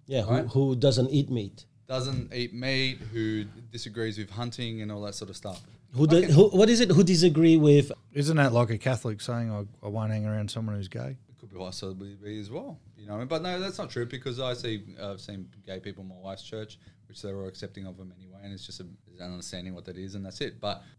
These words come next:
Speaker 2: I couldn't talk about what I love regards to hunting and all that with someone who doesn't like hunting and all that because that's what I do. I enjoy doing that. I enjoy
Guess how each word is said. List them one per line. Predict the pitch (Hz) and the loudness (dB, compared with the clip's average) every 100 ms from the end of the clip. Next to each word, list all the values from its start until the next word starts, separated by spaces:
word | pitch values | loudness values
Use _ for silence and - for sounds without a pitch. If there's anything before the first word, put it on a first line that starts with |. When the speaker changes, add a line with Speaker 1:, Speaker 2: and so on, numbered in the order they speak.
| _ | _
Speaker 2:
I | 151 185 | -6 -4
couldn't | 185 147 | -4 -4
talk | 117 123 117 | -4 -4 -4
about | 107 104 101 | -4 -4 -4
what | 101 | -4
I | 101 | -4
love | 110 92 85 80 | -4 -6 -10 -16
regards | 92 92 85 | -16 -14 -14
to | 82 | -14
hunting | 95 110 98 | -14 -14 -16
and | 85 | -18
all | 82 | -20
that | 87 | -20
with | 87 | -20
someone | 92 90 | -18 -18
who | 85 | -20
doesn't | 87 87 85 | -20 -20 _
like | 82 - | -20 -16
hunting | 98 98 87 | -14 -14 -16
and | 85 | -18
all | 85 | -20
that | 95 | -20
because | 104 95 | -20 -20
that's | 95 - | -20 -18
what | 131 | -12
I | 135 | -12
do. | 165 180 | -12 -12
I | 92 | -10
enjoy | 92 95 98 | -12 -12 -12
doing | 104 160 104 | -10 -10 -12
that. | 82 | -14
I | 85 | -16
enjoy | 87 90 95 92 | -16 -16 -20 -20